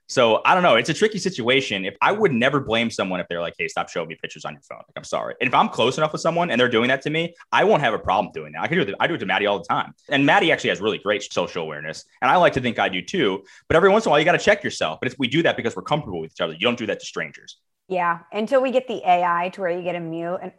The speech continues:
Speaker 2: in real life, I think we're just gonna have to deal with it. I don't think
Speaker 1: Or
Speaker 2: people
Speaker 1: like
Speaker 2: are gonna
Speaker 1: you,
Speaker 2: get it.
Speaker 1: somebody's gotta create some sort of social app where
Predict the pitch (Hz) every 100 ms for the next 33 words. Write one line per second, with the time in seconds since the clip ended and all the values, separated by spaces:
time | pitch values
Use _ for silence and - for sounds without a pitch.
0 | - 175 175 175 180 175 180 190 214 190
1 | 185 185 175 170 180 170 160 156 147 165
2 | - 170 113 185 180 139 151 147 127 117
3 | - - - 147 156 131 - 123 120 117
4 | 92 - 98 98 117 123 123 104 98 90
5 | 87